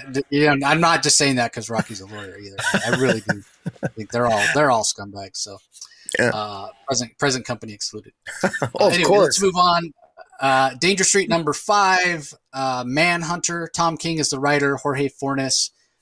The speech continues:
Speaker 1: does the art. Dave Stewart on colors. Clayton Cowell on letters. Uh, I'm gonna let you go first on this one, uh, 'cause I have a feeling you probably really enjoyed it.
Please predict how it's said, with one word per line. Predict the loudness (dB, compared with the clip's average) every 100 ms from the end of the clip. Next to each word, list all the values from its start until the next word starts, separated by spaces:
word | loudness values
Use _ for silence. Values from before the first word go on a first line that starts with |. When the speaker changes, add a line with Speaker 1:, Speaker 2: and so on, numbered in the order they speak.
| _
Speaker 1:
does | -6 -4
the | -6 -8 -2
art. | 2 2 -2 _ -6
Dave | -4 -2
Stewart | -2 0 0
on | -2
colors. | -2 -2 -2 -2 -4
Clayton | -4 -8 -6
Cowell | -6 -4 -6
on | -6
letters. | -2 -2 -2 -4 -6 -12 _ _ _ -2
Uh, | 2 4 4 2
I'm | 2 4
gonna | 4
let | 2 2
you | 2
go | 2
first | 2 2 2
on | 2
this | 2 0 2
one, | 0 0 -6 _ -4
uh, | -4 -4
'cause | -6 -10
I |
have | -10
a | -10
feeling | -14 -12 -14
you |
probably | -12 -12 -10
really | -12 -12 -12
enjoyed | -12 -12
it. | -12